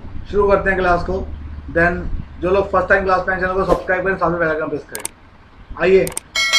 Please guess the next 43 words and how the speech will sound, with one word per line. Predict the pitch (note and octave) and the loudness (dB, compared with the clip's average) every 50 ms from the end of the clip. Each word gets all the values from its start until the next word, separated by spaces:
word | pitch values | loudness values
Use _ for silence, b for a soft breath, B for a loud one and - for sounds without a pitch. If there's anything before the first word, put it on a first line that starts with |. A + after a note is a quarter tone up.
| - - - - - - - - - - - | 4 2 2 -2 -4 -4 -6 -6 -6 -6 -4
आपके | - - - - F#3 | -2 -2 0 0 2
सामने | - F#3 F3+ F3 F3+ F#3 | 4 4 4 4 6 6
आज | F3 F3 E3 D#3+ | 4 4 4 2
का | F#3 F#3+ F#3+ - - - - - - - - - - - - - - - - - | -2 -2 -4 -6 -14 -20 -20 -20 -20 -20 -20 -20 -20 -20 -20 -20 -20 -20 -8 -4
इंटरेस्टिंग | E3 E3 D#3+ F3+ F#3 E3+ - G#3 G3+ F#3+ | -2 2 4 4 4 4 4 2 2 4
क्वेश्चन | G3 F#3 E3+ F3+ F#3 E3+ E3+ | 4 4 4 4 2 0 0
है, | F#3 - - - - - - - - - - - - - - | -4 -8 -10 -16 -20 -20 -20 -20 -20 -20 -20 -20 -20 -20 -10
इसको | - - D#3+ | -6 -4 -2
जूम | D3 E3 F3 F3+ | 0 2 4 6
आउट | F#3+ F#3+ F#3 | 6 6 6
कर | F#3+ F3+ E3+ E3+ | 4 4 4 2
देता | D#3+ D#3+ E3+ | 2 2 0
हूँ। | E3+ F#3 G#3 C4+ - - - - - - - - - - - - - - - - - - - - - - - - - - - - C#3+ | 0 -2 -4 -8 -10 -14 -20 -20 -16 -16 -16 -16 -16 -20 -20 -20 -20 -20 -20 -20 -20 -20 -20 -20 -20 -20 -20 -20 -20 -20 -12 -2 2
ये | D#3 D#3+ C#3 - - - - - - - - - - - - - - - - - - - - - - - - - - - - - - - - - - - | 2 4 4 2 -2 -8 -18 -20 -20 -18 -14 -14 -12 -8 -4 -4 -4 -4 -4 -8 -10 -10 -12 -12 -14 -16 -16 -16 -16 -16 -16 -16 -18 -16 -12 -8 -2 0
prepare | F3 F3+ F3 F#3+ G3+ G3+ F#3+ F#3+ | 0 2 4 4 4 4 4 4
cash | F#3+ F3+ F3+ E3+ F3 | 4 4 4 4 4
book | F3 F#3+ G3+ G3 - E3 F#3 | 6 4 4 4 6 6 6
with | G3 F#3 E3 - | 6 6 6 4
cash | F#3+ F3+ F3 F3 E3+ G3 | 2 4 4 4 4 2
and | F#3+ F#3+ F#3 | 2 4 6
discount | F#3 F3+ - - E3+ E3 - - - | 6 6 6 6 6 6 6 6 4
column | E3+ E3 D#3+ D#3+ D3+ D3 C#3+ - - D#3 | 6 6 6 6 6 4 0 -2 -2 0
of | E3 E3+ E3 E3 D3 | 2 2 2 2 2
रमन, | D#3 D#3 D#3 D#3 B2+ G#2+ - - - - - - - - - - - | 2 4 4 4 2 0 -2 -6 -12 -16 -20 -20 -20 -20 -20 -20 -10
साफ | - - E3+ E3+ F3 - | -2 0 0 2 2 2
साफ | G3+ G3 F#3+ F#3 | 2 2 2 2
कह | F#3+ F#3 | 2 0
रहे | F#3 G3 G3 | 0 0 0
हैं | F#3+ - | 0 0
cash | F#3 F3+ F#3 F#3 G3+ | 0 0 0 0 0
and | G3 F#3+ F#3 | 2 2 2
discount | F#3 - - F3+ F3 F#3 F3 D#3+ | 2 2 2 0 0 0 2 2
column, | F3+ F3 E3+ E3 E3 | 2 2 2 2 2
इसका | - F3+ F3+ | 0 0 2
मतलब | F#3 F#3 F#3 E3+ - | 4 4 4 4 2
क्या | F#3+ F3 | 2 4
है? | F3 F3+ | 4 4
ये | G3 G3 | 4 4
डबल | F3 E3+ E3+ F3 F3 E3+ | 4 4 4 2 2 2
कॉलम | F#3 F3 F3 E3+ E3+ E3 | 2 0 0 0 2 2
कैश | E3+ E3 D#3+ D#3 | 2 2 2 0
बुक | D#3+ D#3+ C#3+ | -2 -2 0
है। | C#3+ | -2